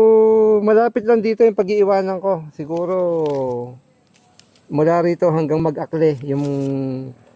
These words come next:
clue natin. So, ito yung pinakapalatandaan. Maglalagay tayo ng ampaw. One hundred.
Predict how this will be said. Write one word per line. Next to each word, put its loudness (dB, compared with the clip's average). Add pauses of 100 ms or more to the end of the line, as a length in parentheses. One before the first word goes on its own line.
(320)
clue 0
natin. 0
So, -4
ito 2
yung 0
pinakapalatandaan. -2
Maglalagay -2
tayo 2
ng -4
ampaw. -2 (3750)
One 0
hundred. 2